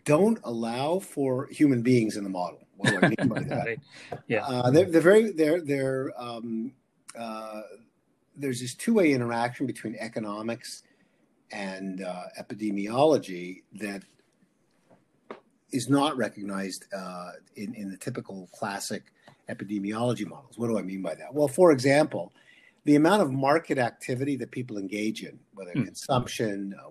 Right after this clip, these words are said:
Speaker 1: work, et cetera, obviously depends on people's perceptions of how risky those activities are.
Speaker 2: Right.
Speaker 1: Right. So nobody wants to go to rock concerts, fly in airlines, et cetera.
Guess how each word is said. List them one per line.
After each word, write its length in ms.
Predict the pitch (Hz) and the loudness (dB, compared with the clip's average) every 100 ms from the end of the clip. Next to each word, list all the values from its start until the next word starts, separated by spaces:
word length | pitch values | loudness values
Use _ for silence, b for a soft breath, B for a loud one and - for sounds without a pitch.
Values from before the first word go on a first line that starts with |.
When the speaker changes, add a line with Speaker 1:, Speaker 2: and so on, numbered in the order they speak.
| - | -4
Speaker 1:
work, 320 | 123 113 107 | -2 -2 -4
et 120 | - | -10
cetera, 500 | - 139 139 104 101 - b b b b - | -2 0 0 -2 -6 -8 b b b b 0
obviously 440 | 147 160 170 151 | 4 6 4 0
depends 400 | 131 127 131 123 | -4 -4 -4 -4
on 100 | 113 | -6
people's 320 | 104 127 113 | -6 -8 -8
perceptions 920 | - - - - 131 123 - 165 185 - | -16 -16 -12 -4 -4 -4 -2 0 -2 -4
of 280 | 117 110 98 | -12 -12 -10
how 200 | 117 101 | -8 -2
risky 420 | 120 127 - 107 | 0 -2 -2 -4
those 220 | 104 95 | -4 -6
activities 520 | 101 - 107 87 87 | -6 -8 -10 -10 -10
are. 220 | 90 71 - _ - | -10 -12 -16 _ -4
Speaker 2:
Right. 220 | 95 90 _ _ _ _ | -4 -4 _ _ _ _
Speaker 1:
Right. 220 | 95 92 | -14 -14
So 100 | 87 | -10
nobody 280 | 95 107 104 | -8 -4 -2
wants 200 | 98 95 | -4 -6
to 60 | - | -10
go 100 | 90 | -10
to 60 | |
rock 340 | 87 131 143 143 | -4 2 2 2
concerts, 460 | 139 127 127 113 | 0 0 -2 -6
fly 240 | - 98 90 | -8 -12 -6
in 80 | 107 | -2
airlines, 440 | 139 143 113 98 | 2 2 0 -4
et 100 | - | -6
cetera. 360 | 156 170 - | -4 -4 -4